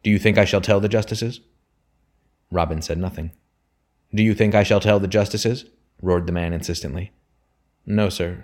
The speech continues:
now I do not." The other growled gently and sank back. "But if you think that I will permit my son to flout and to my face in my own hall and not to trust his own father, why, you are immeasurably mistaken, sir.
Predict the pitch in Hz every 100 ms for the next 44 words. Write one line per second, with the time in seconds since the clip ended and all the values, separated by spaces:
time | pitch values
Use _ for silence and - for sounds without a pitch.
0 | - 95 90 87 90 92 82 - _ _
1 | _ _ _ _ _ _ _ _ _ 90
2 | 85 82 80 85 82 82 82 92 82 80
3 | 82 87 82 - 85 78 - _ _ _
4 | _ _ _ _ 98 98 95 92 110 -
5 | 87 87 85 - 87 95 90 85 - 98
6 | 90 - - 101 82 80 78 92 101 90
7 | 110 95 95 87 87 87 104 101 90 -
8 | - 90 98 - - 92 90 95 87 107
9 | 104 82 - - _ 90 87 82 95 98
10 | 85 85 98 92 87 85 85 87 107 95
11 | 82 - 82